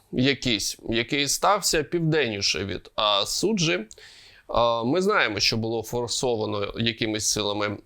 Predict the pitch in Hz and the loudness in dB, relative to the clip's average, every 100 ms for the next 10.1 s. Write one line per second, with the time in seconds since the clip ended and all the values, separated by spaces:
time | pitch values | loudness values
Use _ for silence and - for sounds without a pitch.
0 | - 113 107 110 110 - 127 120 - 190 | -8 -4 -4 -2 -2 -2 -2 -2 0 2
1 | 202 - - - _ - 117 110 117 117 | 0 -4 -18 -20 _ 2 2 2 -2 0
2 | 123 113 110 120 123 113 110 110 104 - | 0 0 -2 -2 -2 0 0 0 -2 -4
3 | 127 110 107 107 101 135 160 214 - 160 | -2 0 0 -2 -2 0 0 2 2 2
4 | 156 170 - 160 151 156 143 143 143 135 | -2 -4 -4 -4 -4 -6 0 0 0 -2
5 | 139 135 _ - - _ - 110 110 107 | -4 -4 _ -20 -20 _ 0 2 4 2
6 | 110 180 131 139 123 107 107 104 120 120 | 2 2 2 2 2 2 -2 -4 -2 -2
7 | 104 123 123 120 104 101 104 110 120 110 | -2 -2 0 2 4 2 0 -2 0 0
8 | 101 104 104 220 302 - 175 165 160 _ | -2 -4 -4 0 0 0 -2 -2 -6 _
9 | _ _ - _ - 127 123 190 320 277 | _ _ -20 _ 2 2 4 2 2 2
10 | 208 | 2